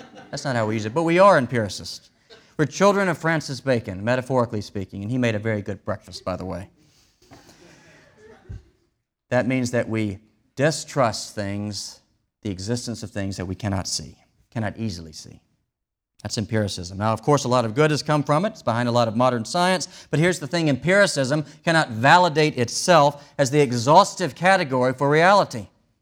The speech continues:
Therefore, to be exclusively empiricist, as someone I was talking to on Facebook last week said she is, to be exclusively empiricist is to risk blindness. Blindness to the existence and presence and work of a God who can't be stuffed like dough into our Christmas cookie cutters.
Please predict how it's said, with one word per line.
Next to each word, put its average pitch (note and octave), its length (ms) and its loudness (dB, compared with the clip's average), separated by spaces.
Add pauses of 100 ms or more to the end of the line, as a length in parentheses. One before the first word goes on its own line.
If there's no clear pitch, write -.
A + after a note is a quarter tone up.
(1200)
Therefore, D#3+ 300 4
to E3+ 100 -2
be E3 140 2
exclusively E3 840 2
empiricist, A#2+ 720 -2
as A2+ 160 -2
someone B2 220 2
I A#2+ 80 2
was A#2+ 100 -2
talking C3 280 0
to C3+ 60 0
on C3 140 0
Facebook D#3+ 460 -4
last A#2 260 -2
week B2 160 -4
said A#2+ 220 -6
she A2+ 180 0
is, F#3 240 2 (340)
to F3+ 80 -2
be D#3+ 120 4
exclusively F3+ 760 2
empiricist B2 800 -4 (680)
is A#2 140 -4
to B2+ 100 -4
risk A2+ 280 -4
blindness. F2+ 680 -10 (1400)
Blindness A#2+ 300 0
to B2+ 60 -10
the A#2+ 60 0
existence C3+ 500 -2
and G#2 100 -4
presence B2+ 380 0
and A2+ 100 -4
work A#2+ 200 0
of A2+ 100 -4
a A2+ 40 -2
God A#2+ 240 2
who A#2+ 80 -2
can't D3 260 -6
be B2 80 -2
stuffed D3 500 0
like A2+ 280 -2
dough A2+ 280 0
into A2 160 -6
our G#2+ 140 -2
Christmas B2 420 -8
cookie G#2 280 -8
cutters. - 460 -16